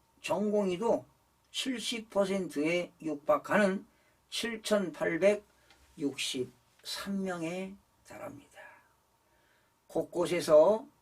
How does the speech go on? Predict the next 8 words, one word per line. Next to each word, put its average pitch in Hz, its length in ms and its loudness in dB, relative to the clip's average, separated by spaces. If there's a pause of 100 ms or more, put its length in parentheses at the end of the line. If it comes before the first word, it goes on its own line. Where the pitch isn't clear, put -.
(100)
수술이 208 880 -2
연기되고 175 720 0 (560)
중증 185 680 -2
환자들마저 196 1040 4 (500)
의사를 202 540 2
찾아 202 480 2 (440)
구급차를 190 720 0
타고 208 520 4